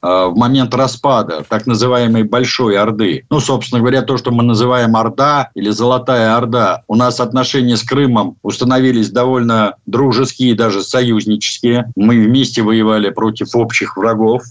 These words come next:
например, против Астраханского ханства, то уже при Василии Третьем Крым прочно и надолго входит в стан противников России. Во многом потому, что противником России становится Турция.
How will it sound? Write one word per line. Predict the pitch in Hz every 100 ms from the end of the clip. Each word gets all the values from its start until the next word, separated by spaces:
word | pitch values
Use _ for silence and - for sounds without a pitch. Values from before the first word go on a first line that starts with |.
| -
например, | 92 101 98 104 87 -
против | 104 104 98 87 -
Астраханского | 90 87 95 101 123 120 123 110
ханства, | 117 110 104 104 101 -
то | 147 160 160 -
уже | 135 120 151 147 123
при | 139 143
Василии | 143 - 156 143
Третьем | 131 160 185 - 131 127
Крым | - 151 170 170
прочно | - 139 165 - 139 139 135 - - _ -
и | 127
надолго | 120 110 151 147 123
входит | - - 139 139 131 107
в | 107 90
стан | - 135 135 120 110 -
противников | 123 123 160 110 - 92
России. | 101 104 - 85 69 - _ - - - -
Во | - 120
многом | 143 160 139 135
потому, | 131 113 139 165 165
что | - 131
противником | 120 123 113 156 139 131
России | 120 117 117 139
становится | 113 123 120 127 123 135
Турция. | 131 131 95 - 82 76